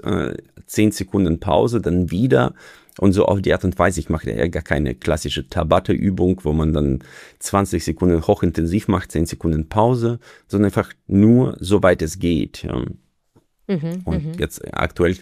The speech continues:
Speaker 1: äh, kombiniere das mit Burpees, damit es nicht so langweilig ist und,
Speaker 2: Mhm.
Speaker 1: äh, versuche das abwechselnd zu machen, ne?
Speaker 2: Also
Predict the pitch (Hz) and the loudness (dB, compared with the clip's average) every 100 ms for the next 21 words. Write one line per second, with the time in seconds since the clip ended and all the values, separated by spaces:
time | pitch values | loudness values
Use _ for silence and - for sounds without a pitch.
0 | _ - - - - 85 87 76 - - | _ -20 -20 -20 -8 0 2 2 0 2
1 | 90 87 90 90 80 78 - 82 92 71 | 4 6 4 4 2 0 0 -2 0 4
2 | 87 85 - 90 92 - - 82 85 - | 6 6 4 0 0 -8 -4 0 0 0
3 | - - - 85 82 80 82 87 82 87 | -6 -8 -2 -2 0 0 2 2 2 2
4 | 87 101 95 - - - 80 80 190 202 | 0 0 -2 -6 -16 -8 -2 -2 -4 -8
5 | - 67 69 73 73 78 69 78 - - | -8 -8 -6 -6 -4 -4 0 -2 -2 -4
6 | 78 69 - 64 64 - - - - - | -2 -2 -2 -2 -2 -2 -4 -4 -6 -8
7 | - - - _ _ _ _ _ _ _ | -8 -10 -12 _ _ _ _ _ _ _
8 | _ _ - _ - 196 | _ _ -20 _ -8 -4